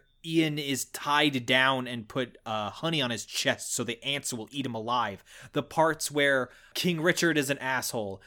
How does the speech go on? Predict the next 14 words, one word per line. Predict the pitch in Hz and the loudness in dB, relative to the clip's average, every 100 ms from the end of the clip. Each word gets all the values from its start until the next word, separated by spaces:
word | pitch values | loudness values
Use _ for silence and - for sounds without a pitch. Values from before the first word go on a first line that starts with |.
| - | -8
Literally | 147 175 196 190 185 | 2 6 8 6 4
the | 170 147 139 - | 2 -2 -4 -4
only | 151 165 165 | -4 -2 -4
good | 135 110 127 135 - | -4 0 0 0 -2
part | - 117 123 - | -4 -2 -4 -8
of | 113 | -6
that | 113 | -6
entire | 104 98 - 117 120 117 | -6 -10 -2 0 0 -2
story | - - 120 110 113 117 123 _ - _ _ | -6 -6 -6 -6 -6 -8 -10 _ -20 _ _
is, | 131 131 120 117 107 - - _ - | -4 -2 -2 -4 -8 -8 -10 _ -8
uh, | 110 107 107 | -4 -4 -4
Vicky's | 123 123 120 - | -6 -4 -6 -4
freak | 127 110 | -4 -2
out | 107 90 | -4 -4